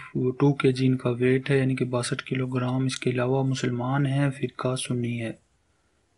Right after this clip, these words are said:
इनकी जो कास्ट है, ये चीमा बरादरी से ताल्लुक़ रखती हैं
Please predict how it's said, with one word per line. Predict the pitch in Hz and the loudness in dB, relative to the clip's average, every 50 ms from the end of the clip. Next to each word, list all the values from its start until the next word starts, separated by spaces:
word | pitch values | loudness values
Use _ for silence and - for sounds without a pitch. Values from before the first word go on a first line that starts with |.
| _ _ _ _ _ _ _ _ _ _ _ _ _ _ _ _ _ _ _ - | _ _ _ _ _ _ _ _ _ _ _ _ _ _ _ _ _ _ _ 4
इनकी | 170 160 156 165 | 4 6 8 8
जो | 156 165 160 | 8 8 8
कास्ट | 160 160 156 151 151 160 156 - - | 8 8 8 8 8 8 6 4 4
है, | 156 147 156 156 | 6 8 10 10
ये | 156 156 156 | 10 8 8
चीमा | 156 151 147 147 147 147 | 6 6 6 6 6 6
बरादरी | 143 143 139 135 131 131 135 135 | 6 6 6 6 6 6 4 2
से | 131 143 | 0 0
ताल्लुक़ | 131 127 123 123 135 131 139 | 0 0 0 0 0 0 0
रखती | 135 139 135 - 151 | -2 -2 0 0 0
हैं | 139 135 143 143 143 147 151 - - | 2 2 2 4 4 2 2 0 -2